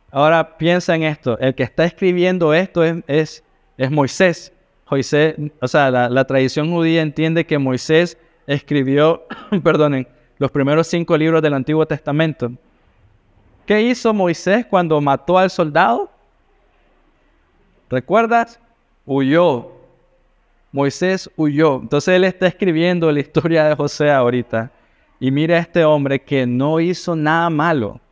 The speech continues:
Hizo lo que debía hacer, hizo lo correcto. Y te pregunto,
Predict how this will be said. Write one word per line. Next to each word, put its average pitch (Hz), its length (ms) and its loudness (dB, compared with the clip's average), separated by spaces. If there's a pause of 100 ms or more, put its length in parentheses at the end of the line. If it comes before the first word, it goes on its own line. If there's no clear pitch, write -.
(600)
Hizo 147 280 0
lo 165 160 2
que 156 120 2
debía 143 500 2
hacer, 147 300 -2
hizo 135 280 -4
lo 147 160 -2
correcto. 131 540 -2
Y 123 120 -2
te 131 120 2
pregunto, 123 640 0